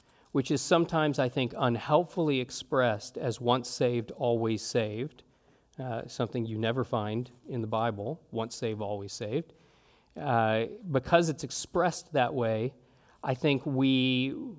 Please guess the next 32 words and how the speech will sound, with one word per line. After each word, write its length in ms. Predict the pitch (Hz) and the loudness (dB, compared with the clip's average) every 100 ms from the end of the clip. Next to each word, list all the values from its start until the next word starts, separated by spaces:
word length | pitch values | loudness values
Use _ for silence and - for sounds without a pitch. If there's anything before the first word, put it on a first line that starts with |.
| 254 | -8
it 80 | 202 | -2
makes 240 | 147 135 | 0 0
us, 140 | 143 117 | 0 -4
makes 300 | - 160 131 | -4 -2 -2
it 80 | 143 | -2
difficult 440 | 131 123 123 117 - | -4 -4 -2 -4 -4
for 120 | 165 | -6
us 200 | 135 - | -6 -6
to 120 | 131 | -2
read 220 | 120 123 | 0 0
the 60 | 120 | -2
New 120 | 117 | -4
Testament, 600 | - 117 - - 107 135 _ _ _ _ _ - | -4 -6 -6 -10 -10 -12 _ _ _ _ _ -4
where 240 | 123 127 | 2 4
the 220 | 120 113 | 4 2
New 120 | 113 139 | 2 0
Testament 380 | 185 180 151 | 0 0 0
authors 400 | 143 127 127 117 | 0 0 -2 -4
say 180 | - 139 | -2 -2
to 200 | 135 - | -2 -4
Christians, 580 | 151 151 131 - 110 110 - | -2 -2 -2 -4 -10 -8 -2
"Don't 180 | 127 | -2
drift 300 | 151 - - | 0 -2 2
away 300 | 190 143 113 | 2 4 2
or 20 | 117 | 0
you'll 160 | 120 | -2
go 160 | 113 110 | -2 -2
to 80 | 117 | -2
hell." 320 | 110 110 - _ _ _ _ _ _ _ _ _ _ _ _ _ _ _ _ _ _ _ _ _ _ _ _ _ | -4 -6 -12 _ _ _ _ _ _ _ _ _ _ _ _ _ _ _ _ _ _ _ _ _ _ _ _ _
That's 180 | - 131 | 0 0
a 60 | - | -2
pretty 480 | - 170 175 147 | 2 4 4 0